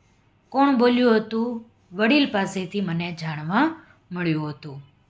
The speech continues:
પછીની કહેવત છે, મોરના ઈંડા ચિતરવા ન પડે. એનો અર્થ એવો થાય, માતા પિતાના સંસ્કાર સંતાનમાં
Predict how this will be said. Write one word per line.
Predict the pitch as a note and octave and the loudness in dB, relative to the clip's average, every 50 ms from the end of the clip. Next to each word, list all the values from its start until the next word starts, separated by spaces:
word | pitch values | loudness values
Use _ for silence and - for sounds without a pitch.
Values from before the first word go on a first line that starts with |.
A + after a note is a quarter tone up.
| _ _ _ _ _ _ _ _ _ _ _ _ _ _ _ _ _ - | _ _ _ _ _ _ _ _ _ _ _ _ _ _ _ _ _ -4
પછીની | B3+ C#4 C4+ - D4+ D#4 C4+ A#3 F#3+ - | -2 -2 0 2 2 2 2 2 0 0
કહેવત | F#3 F3 E3+ E3 D#3+ F3 E3+ E3 | 0 -2 0 0 0 -2 -4 -4
છે, | E3 - - A#3 C#4 D4+ E4+ E4+ - - _ _ _ _ _ _ _ _ _ _ _ _ _ _ _ _ _ _ _ _ _ _ _ - | -6 -6 -2 0 0 0 0 -2 -6 -12 _ _ _ _ _ _ _ _ _ _ _ _ _ _ _ _ _ _ _ _ _ _ _ -6
મોરના | G3+ G3 G3+ G#3+ A3 A#3 B3 B3 A#3 A#3+ B3 A#3+ A#3+ B3 A#3+ - | -2 -2 0 2 2 2 4 4 2 2 2 2 2 0 -2 -2
ઈંડા | C#4 D#4 E4 E4+ D#4+ A3+ F#3+ F3 D#3+ E3 E3 F3+ - - _ _ _ _ _ | 0 0 2 2 2 2 2 2 0 -2 -4 -8 -12 -20 _ _ _ _ _
ચિતરવા | - C4 C#4+ - - - B3+ G#3+ F#3+ F3+ E3+ F3+ G3 | -6 -4 -4 -4 -2 -2 0 0 0 0 0 0 0
ન | G#3+ G#3+ G#3+ G3 E3+ | 0 0 0 -2 -2
પડે. | - - D3+ C#3+ C#3+ C#3+ C#3+ - _ _ _ _ _ _ _ _ _ _ _ _ _ _ - | -4 -8 -12 -12 -12 -14 -16 -20 _ _ _ _ _ _ _ _ _ _ _ _ _ _ -8
એનો | F#3 F#3+ G3+ G3+ G3 | -4 0 0 0 0
અર્થ | G3 - - G#3 G#3 G3+ G3+ - - - - | 0 -2 -2 0 0 0 -2 -6 -12 -14 -8
એવો | G#3+ B3 C#4+ D#4 E4+ D#4+ | -4 0 2 4 6 6
થાય, | - - - D#3+ E3 D#3+ D#3 D#3+ F3+ G#3+ - - _ _ _ _ _ - | 4 2 -2 -6 -4 -4 -4 -4 -6 -8 -10 -14 _ _ _ _ _ -8
માતા | E3+ F3 F#3 G3+ G3 - D#4+ E4 | -2 0 0 0 2 4 4 4
પિતાના | E4+ E4 D#4+ D#4 D4+ D#4 - D4 C#4+ C#4 C4+ C4+ C#4 C#4 C4+ C4+ | 6 6 2 0 2 2 2 2 2 4 4 4 4 4 4 2
સંસ્કાર | C4 - - D#4+ E4+ F4 E4 - - - - G3+ F3 E3+ E3 E3 E3+ - - _ _ _ _ _ _ _ _ _ - - - | 0 2 4 4 4 4 2 -4 -8 -8 -4 -2 0 0 0 -2 -2 -6 -10 _ _ _ _ _ _ _ _ _ -14 -2 4
સંતાનમાં | D4 D#4 E4 F4 E4+ E4 E4+ D4+ C#4+ B3 G#3 F#3+ F3+ F3 F3 F3 F#3+ G3+ G3+ | 6 6 6 6 4 6 6 6 6 6 2 0 0 -2 -4 -4 -4 -6 -8